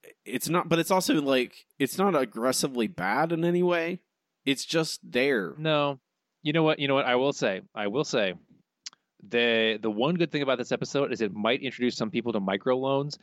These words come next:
Speaker 2: and I'm okay with that.
Speaker 1: That's fair point. That's, I think that's a fair point. Um,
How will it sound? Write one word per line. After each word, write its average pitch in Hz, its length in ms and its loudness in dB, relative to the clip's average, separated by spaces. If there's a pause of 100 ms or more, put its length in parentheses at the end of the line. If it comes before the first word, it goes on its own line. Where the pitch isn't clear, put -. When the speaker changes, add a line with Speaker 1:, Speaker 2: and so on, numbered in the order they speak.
(180)
Speaker 2:
and 113 120 0
I'm 110 120 2
okay 101 220 -2
with - 120 -12
that. 67 200 -12 (320)
Speaker 1:
That's 175 400 -2
fair 151 220 2
point. 104 340 -6
That's, 151 220 -2
I 185 80 2
think 185 200 -2
that's 151 200 0
a 247 60 0
fair 135 240 -2
point. 101 320 -2 (600)
Um, 107 440 -2